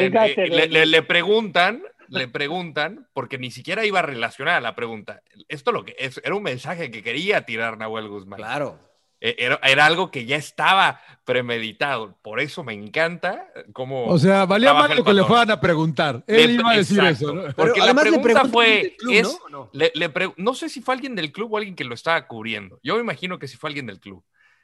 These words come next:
Speaker 2: eh, pero no sé, la verdad. Le preguntan: eh, eh, eh, ¿es un poco similar la experiencia de un mundial? Dice, "Aquí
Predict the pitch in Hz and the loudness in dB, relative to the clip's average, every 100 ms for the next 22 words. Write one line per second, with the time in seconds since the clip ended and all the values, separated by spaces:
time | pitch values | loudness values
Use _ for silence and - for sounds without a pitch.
0 | _ 107 104 117 113 131 127 117 101 95 | _ -10 -8 -6 -6 -6 -8 -8 -10 -10
1 | 98 98 - 131 135 147 160 156 127 101 | -10 -14 -8 -8 -4 -6 -6 -6 -6 -6
2 | - _ _ _ _ - - _ _ - | -12 _ _ _ _ -20 -20 _ _ -18
3 | 131 - 123 - 165 175 - - - 208 | -18 -16 -16 -12 -8 -8 -10 -18 -8 -8
4 | 196 220 214 214 202 185 180 170 156 147 | -4 -6 -2 -4 -2 -4 -2 0 0 -2
5 | - 170 156 151 180 262 - 160 139 - | -8 -8 -6 -4 -4 -4 -8 -8 -8 -8
6 | 151 175 180 175 170 180 170 151 160 214 | -6 -6 -8 -6 -6 -8 -8 -6 -4 -4
7 | 381 _ _ _ _ _ _ _ _ _ | -8 _ _ _ _ _ _ _ _ _
8 | _ _ 120 127 123 135 123 113 98 _ | _ _ -8 -8 -6 -4 -4 -4 -8 _
9 | _ _ _ _ _ _ _ _ _ 117 | _ _ _ _ _ _ _ _ _ -12
10 | 123 127 180 202 196 | -12 -10 -10 -10 -14